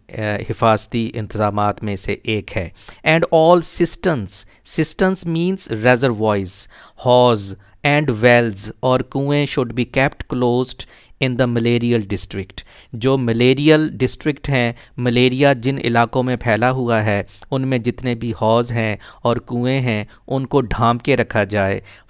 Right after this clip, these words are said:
For the mosquito lays its eggs in water,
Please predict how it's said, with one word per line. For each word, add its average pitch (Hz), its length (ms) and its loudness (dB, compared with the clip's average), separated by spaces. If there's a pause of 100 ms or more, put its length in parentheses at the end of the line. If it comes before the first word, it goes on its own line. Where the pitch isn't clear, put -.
For 131 220 6
the 135 220 2
mosquito 151 580 0
lays 127 560 2
its - 300 -4
eggs 131 460 -2
in 117 260 -4
water, - 340 -8